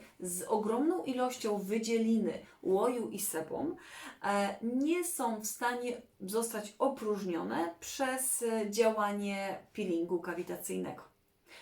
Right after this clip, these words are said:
Co nie znaczy, że jestem przeciwna temu zabiegowi. Uwielbiam peeling kawitacyjny, szczególnie dla skóry, która jest dosyć wrażliwa, albo kiedy potrzebuję tą skórę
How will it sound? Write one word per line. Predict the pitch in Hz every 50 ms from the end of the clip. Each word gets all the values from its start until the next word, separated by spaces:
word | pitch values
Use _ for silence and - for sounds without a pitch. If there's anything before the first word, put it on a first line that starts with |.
| - _ _
Co | - - - 294 330 370
nie | 320 254 220 208
znaczy, | 214 180 160 - - - - - 226 269 302
że | 285 294 277 233
jestem | 196 180 185 - - 233 262
przeciwna | - - 330 320 - - 453 381 330 233 196
temu | - 185 165 165 175
zabiegowi. | 180 - - - - - - - - - - - _ _ _ _ _ _
Uwielbiam | 208 202 190 180 180 202 226 240 233 214 190 175 156 156
peeling | - - 170 151 147 147 - -
kawitacyjny, | 156 165 165 160 - - - - - - - - - - 156 - 480 - - - - - - - -
szczególnie | - - 403 403 440 330 320 381 466 494 392
dla | 349 294 285 285
skóry, | 285 - - - 294 294 294 285 294 285 285 277 277 277 277 277
która | - - - 277 269 262 262
jest | 262 254 226
dosyć | 233 226 226 220 196 196
wrażliwa, | 196 185 190 185 180 180 180 180 - - 466 480 - - - - - _ _
albo | - - 277 277 277 - 392 415
kiedy | 415 - 392 339 370 320
potrzebuję | - 302 294 - - - 302 254 233 240 254 269 - 294
tą | - - 277 269 262
skórę | - - - - 247 214 190 -